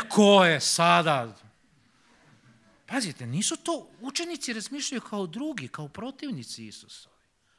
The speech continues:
A Isus, „Ne, ne, ne”, kaže, „Neko se dotaknuo sa vjerom. Zato što sam osjetio.” A sad mislite o Jairu koji, <laughs> „Ja sad, zašto zadržava vrijeme?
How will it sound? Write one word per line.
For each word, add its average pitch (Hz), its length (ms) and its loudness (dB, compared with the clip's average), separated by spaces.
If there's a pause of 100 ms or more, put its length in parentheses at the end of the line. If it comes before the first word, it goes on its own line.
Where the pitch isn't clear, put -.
(300)
A 151 60 -16
Isus, 190 240 -18
„Ne, 247 100 -10
ne, 262 120 -8
ne”, 247 200 -8
kaže, 208 260 -16
„Neko 175 760 -10 (640)
se - 180 -8
dotaknuo 131 600 -14
sa - 200 -10
vjerom. 120 540 -14 (1400)
Zato 214 240 -6
što 196 140 -2
sam 165 240 0 (100)
osjetio.” 175 960 2 (1300)
A 120 40 -8
sad 151 160 -2
mislite 147 480 -6
o 131 100 -12
Jairu 127 440 -6
koji, 98 280 -20
<laughs> - 20 -20
„Ja 101 260 -16
sad, - 340 -20
zašto 107 400 -20
zadržava 104 540 -18
vrijeme? 98 360 -20